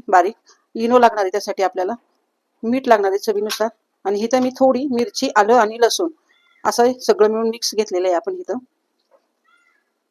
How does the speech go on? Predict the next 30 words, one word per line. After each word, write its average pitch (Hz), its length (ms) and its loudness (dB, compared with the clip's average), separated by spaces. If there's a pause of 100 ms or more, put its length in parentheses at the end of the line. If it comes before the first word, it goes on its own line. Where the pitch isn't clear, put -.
(640)
आता 202 120 -2
इथं 226 180 2
आपल्याला 220 300 0
चटणी 247 200 -4
लागणार 208 200 4
आहे. 190 100 -6
तर 208 60 2
आज 214 140 0
आपण 240 220 -4 (320)
टोमॅटोची 262 400 2
चटणी 233 220 -2
बनवणार 202 340 0
आहे 185 100 -2
इडली 381 200 -8
सोबत. 196 300 -6
तर 220 60 0
इथं 208 200 -4
दोन 254 160 4
टोमॅटो 202 320 -2
घेतले 185 320 -4
ताजे 185 240 -2
असे 185 200 -4
मी. 208 160 -8 (340)
आपल्याला 220 240 2
लागणार 220 200 2
आहे 202 80 -2
इथं 208 220 -4
जिरं, 220 300 2 (720)
मोहरी, 226 380 -2 (1700)
साखर, 233 480 2